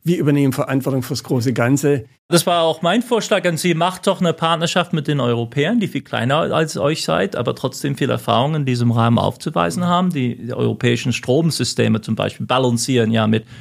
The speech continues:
Speaker 2: höheren Anteilen an Erneuerbaren bereits. Macht doch gemeinsame Sache in der Entwicklungspolitik. Ist alles sehr naheliegend. Ich meine, was wir gesehen haben, ist, dass die One Belt, One Road, also dieses chinesische, nach außen gerichtete Investitionsprogramm,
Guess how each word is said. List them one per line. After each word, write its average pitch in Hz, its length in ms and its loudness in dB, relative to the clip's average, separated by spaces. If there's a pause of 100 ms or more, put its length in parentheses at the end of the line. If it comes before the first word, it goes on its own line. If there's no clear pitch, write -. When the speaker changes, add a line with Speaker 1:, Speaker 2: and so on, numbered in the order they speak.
(120)
Speaker 2:
höheren 151 340 2
Anteilen 117 520 0
an 110 120 -2
Erneuerbaren 175 680 2
bereits. 165 440 0 (400)
Macht 143 220 -2
doch 139 160 0
gemeinsame 123 560 4
Sache 113 300 0
in 104 120 -2
der 98 120 0
Entwicklungspolitik. 160 1160 -2 (240)
Ist 123 160 -4
alles 131 280 0
sehr 120 120 2
naheliegend. 160 460 2
Ich 131 140 -4
meine, 131 120 0
was 127 200 -2
wir 123 100 0
gesehen 180 460 0
haben, 156 240 0
ist, - 160 -6
dass 131 140 -2
die 131 100 -2
One 127 220 0
Belt, 123 220 0
One 123 240 -2
Road, 139 220 2
also 110 220 -6
dieses 107 520 -2
chinesische, 120 840 0
nach 110 160 -4
außen 131 300 -2
gerichtete 113 540 -4
Investitionsprogramm, 117 1300 0